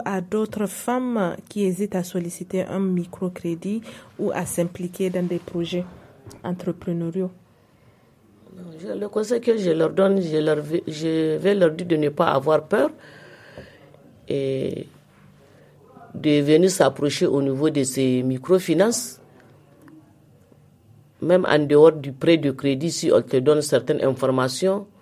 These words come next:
Speaker 2: sur certaines connaissances, c'est un acquis. De ne pas avoir peur.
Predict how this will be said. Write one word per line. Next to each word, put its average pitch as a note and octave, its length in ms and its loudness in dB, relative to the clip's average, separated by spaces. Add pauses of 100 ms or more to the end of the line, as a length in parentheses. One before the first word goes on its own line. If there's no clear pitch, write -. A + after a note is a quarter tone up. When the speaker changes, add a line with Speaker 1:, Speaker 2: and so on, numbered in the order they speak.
(280)
Speaker 2:
sur - 200 -14
certaines D3+ 420 6
connaissances, F3 720 0
c'est - 240 2
un D3+ 180 4
acquis. B2 380 -2 (680)
De C3+ 60 -4
ne C3+ 120 -2
pas E3 160 0
avoir C3+ 380 2
peur. B2+ 320 0